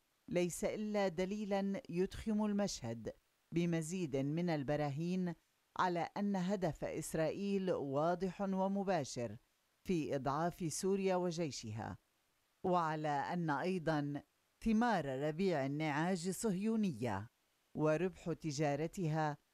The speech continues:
عائد للكيان الغاصب الذي يلمس اليوم صارا سوريا في الميدان، يربك أدوات العدو ويسحقها بحذاء الجيش العربي السوري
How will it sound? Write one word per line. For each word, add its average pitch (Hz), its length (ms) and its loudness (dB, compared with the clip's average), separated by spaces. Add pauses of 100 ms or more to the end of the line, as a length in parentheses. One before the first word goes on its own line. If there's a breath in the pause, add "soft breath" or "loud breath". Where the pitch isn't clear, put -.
(280)
عائد 175 480 0
للكيان 185 720 0
الغاصب 151 720 -2 (440)
الذي 165 520 2
يلمس 180 420 0
اليوم 180 580 0 (220)
صارا 202 400 2
سوريا 196 600 0
في 196 160 -4
الميدان، 190 760 0 (500)
يربك 196 640 0
أدوات 147 760 0
العدو 180 640 0 (420)
ويسحقها 190 920 2
بحذاء 175 800 0
الجيش 175 560 -2
العربي 180 720 0
السوري 165 680 0